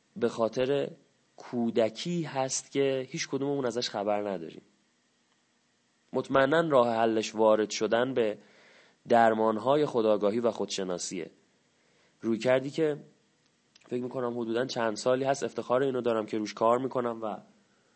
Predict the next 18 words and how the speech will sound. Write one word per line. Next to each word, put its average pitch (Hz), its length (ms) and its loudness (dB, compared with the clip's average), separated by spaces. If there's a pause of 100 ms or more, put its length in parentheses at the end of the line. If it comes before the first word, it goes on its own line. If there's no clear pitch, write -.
(440)
دلیل 110 600 6
کم 104 340 2
کاریم 107 340 4
هم 135 80 2
توی 120 140 0
فضای 101 360 2
مجازی 101 440 0
به 131 100 0
خاطر 120 560 0 (280)
همینه. 110 460 0 (1200)
در 151 160 10
حال 165 240 8
حاضر 151 260 8
این 139 140 4
رویکرد 147 440 4
نیازمند 139 540 6
نمونه‌های 139 680 4
موردی 147 760 2